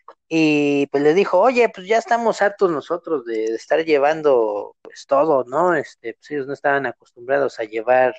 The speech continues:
este, toda esta parte de lo que hacía un manager o lo que hace un manager en, para una banda, y más una banda tan solicitada como The Beatles".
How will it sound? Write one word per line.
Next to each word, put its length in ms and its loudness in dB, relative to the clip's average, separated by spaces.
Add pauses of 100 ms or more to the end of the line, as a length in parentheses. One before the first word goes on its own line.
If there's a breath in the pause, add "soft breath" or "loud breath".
(120)
este, 420 -20
toda 260 0
esta 200 -6
parte 420 -2
de 280 -10
lo 120 -20
que 140 -14
hacía 240 0
un 120 -4
manager 560 0
o 80 0
lo 120 -6
que 120 -2
hace 160 -4
un 80 -6
manager 480 0
en, 280 -10
para 220 -2
una 200 -2
banda, 300 0
y 200 -4
más 400 0 (440 loud breath)
una 260 2
banda 280 4
tan 200 -6
solicitada 460 -2
como 340 -8
The 120 0
Beatles". 520 -4